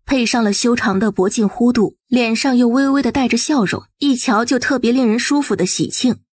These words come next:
这，这哪里丑了？宋时锦根本就不丑，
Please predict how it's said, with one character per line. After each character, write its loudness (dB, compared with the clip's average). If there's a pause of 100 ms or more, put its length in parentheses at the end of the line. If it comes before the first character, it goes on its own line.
这， 0 (140)
这 0
哪 2
里 4
丑 0
了？ -2 (160)
宋 0
时 0
锦 0
根 0
本 4
就 2
不 2
丑， -4